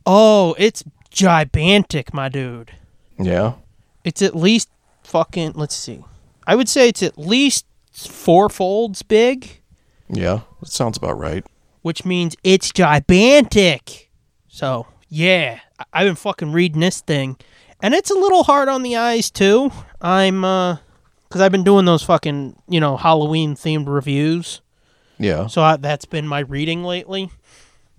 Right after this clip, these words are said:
Speaker 1: But I'm on page thirteen, which is kinda deep considering how small the print is in this fucker.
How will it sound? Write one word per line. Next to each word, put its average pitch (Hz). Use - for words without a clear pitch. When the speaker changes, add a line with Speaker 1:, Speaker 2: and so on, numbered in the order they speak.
Speaker 1:
But 175
I'm 190
on 302
page 220
thirteen, 208
which 160
is 170
kinda 339
deep 277
considering 196
how 175
small 190
the 156
print 180
is 139
in 139
this 135
fucker. 131